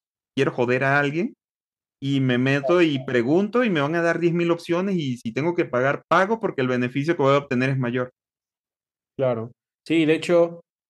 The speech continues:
Speaker 2: también este tipo de hackers o personas, ¿no? que, que corrompen los sistemas, pues antes eran,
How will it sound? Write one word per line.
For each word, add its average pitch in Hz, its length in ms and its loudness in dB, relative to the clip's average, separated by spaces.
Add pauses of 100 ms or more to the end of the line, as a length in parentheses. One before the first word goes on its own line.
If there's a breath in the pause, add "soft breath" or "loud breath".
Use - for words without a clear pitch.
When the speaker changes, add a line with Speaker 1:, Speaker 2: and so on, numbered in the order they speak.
Speaker 2:
también 147 380 2
este 156 200 -2
tipo 156 360 0
de 139 260 4
hackers 156 600 -2 (160)
o 113 380 0
personas, 120 680 -2
¿no? 123 200 -6
que, 101 300 -6 (160)
que 104 200 -8 (440)
corrompen 127 540 0
los 113 120 -4
sistemas, 127 600 -4 (540)
pues 147 180 0
antes 180 360 0
eran, 160 840 2